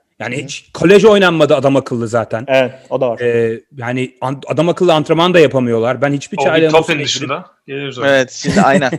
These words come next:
Speaker 1: <laughs>
Speaker 4: İstiyorsanız zaten buradan şöyle, e, yavaşça Charlotte'a da geçelim. Onlar,
Speaker 3: Yavaş
Speaker 4: e,
Speaker 3: çıkacağım ama biraz daha hızlanarak belki de.
Speaker 4: <laughs>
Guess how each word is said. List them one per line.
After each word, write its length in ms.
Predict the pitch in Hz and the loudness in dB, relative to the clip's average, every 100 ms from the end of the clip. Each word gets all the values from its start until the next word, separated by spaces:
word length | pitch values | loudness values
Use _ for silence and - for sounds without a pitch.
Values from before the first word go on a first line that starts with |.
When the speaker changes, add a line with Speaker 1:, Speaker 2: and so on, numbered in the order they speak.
| - 156 | -10 -20
Speaker 1:
<laughs> 200 | - 156 | -10 -6
Speaker 4:
İstiyorsanız 500 | 156 196 202 226 208 | 0 2 4 2 2
zaten 320 | 214 226 196 | 2 2 0
buradan 260 | 214 220 | 2 2
şöyle, 280 | 220 220 214 | 2 2 2
e, 280 | 226 - 180 156 127 104 156 | 2 0 -2 -4 -4 -10 -2
yavaşça 540 | 185 196 208 - 208 | 2 2 2 0 -2
Charlotte'a 480 | 196 - 180 190 214 | 0 2 2 4 0
da 60 | 202 | 0
geçelim. 380 | 165 - 202 | 0 0 -2
Onlar, 340 | 175 170 180 175 | -2 0 0 0
Speaker 3:
Yavaş 240 | 127 139 160 | 0 4 6
Speaker 4:
e, 60 | |
Speaker 3:
çıkacağım 240 | 151 165 196 | 6 4 0
ama 100 | 160 | 2
biraz 220 | 165 151 | 2 4
daha 100 | 156 | 0
hızlanarak 460 | 135 147 139 110 | 0 0 0 -2
belki 240 | 113 110 - | -6 -10 -6
de. 40 | |
Speaker 4:
<laughs> 80 | 135 | -4